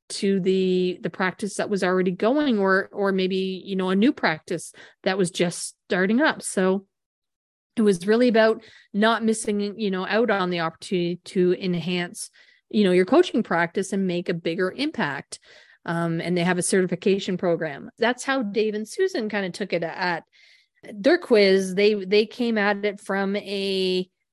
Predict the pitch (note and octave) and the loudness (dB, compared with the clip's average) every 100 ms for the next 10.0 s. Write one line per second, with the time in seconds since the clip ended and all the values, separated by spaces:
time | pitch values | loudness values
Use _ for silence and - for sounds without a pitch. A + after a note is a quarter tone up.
0 | _ G#3+ A#3 G3+ G3+ F#3 F#3 _ _ _ | _ -2 0 2 -2 -4 -16 _ _ _
1 | _ _ _ _ _ _ - - D#4+ D#4+ | _ _ _ _ _ _ -10 2 2 4
2 | G#3 G3+ F#3 G3+ G#3 G3 F#3+ F#3 F3+ F3 | 2 2 2 2 2 2 0 0 -2 -4
3 | F#3 A3 A#3+ A#3 G#3 F#3 - B3+ A#3+ G3+ | -4 -2 -2 0 -2 -2 -4 -4 -2 -2
4 | F#3 G3+ G#3 F#3 F#3+ F#3 F#3 _ _ _ | -2 0 2 2 0 -2 -4 _ _ _
5 | _ G3 G3 F#3 F3+ F#3+ F3+ A3 B3+ B3 | _ -2 0 -2 -4 -6 -2 0 0 -2
6 | D4+ - - G3 F#3 F3 B3 G#3 - F#3 | -4 -6 -6 -2 -2 -4 -8 -10 -2 0
7 | F3+ F3+ G3+ G#3 A3+ A3 G#3 G3+ F3 G3 | 2 2 0 0 -2 -4 -4 -2 0 0
8 | F3+ F3+ - G3+ G3+ F3+ F3 F#3 F#3+ - | 0 -4 -2 -2 -2 -6 -6 -4 -4 -4
9 | F#3+ F3 G3 F3+ E3+ D#3 D#3+ E3+ D#3 - | -4 -2 -2 -2 -2 -6 -6 -8 -8 -12